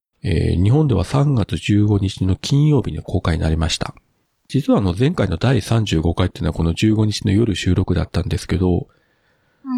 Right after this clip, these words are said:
Speaker 2: ん。
Speaker 1: まあ、これがなければ間違いなくその十五日の夜に行ったと思うんですが、
Speaker 2: <laughs>
Speaker 1: うん、まあ、収録優先ということで、自分は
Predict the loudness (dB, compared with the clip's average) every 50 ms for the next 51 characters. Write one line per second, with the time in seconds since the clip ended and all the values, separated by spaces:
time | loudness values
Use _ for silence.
0 | 0 2 2 0 0 2 2 2 2 2 2 2 2 2 2 2 2 2 2 2
1 | 2 2 2 2 2 2 0 0 -2 -2 -2 -2 -2 0 0 2 2 2 2 0
2 | -2 -2 0 0 2 2 0 0 -2 -2 -4 -4 -6 -8 -4 -4 -4 -2 0 0
3 | 0 0 0 0 0 -2 -2 -2 -2 -2 0 0 -2 -4 -6 _ _ _ _ _
4 | _ _ _ _ _ _ _ _ _ _ _ _ _ -4 -2 -2 -2 0 -4 -10
5 | -16 _ _ -4 -2 -2 0 0 0 0 0 0 0 0 0 0 0 2 2 2
6 | 0 0 0 0 -2 -2 -2 -2 -4 -2 -2 -2 -2 0 0 0 0 2 2 0
7 | 2 2 2 2 2 2 2 2 2 0 -2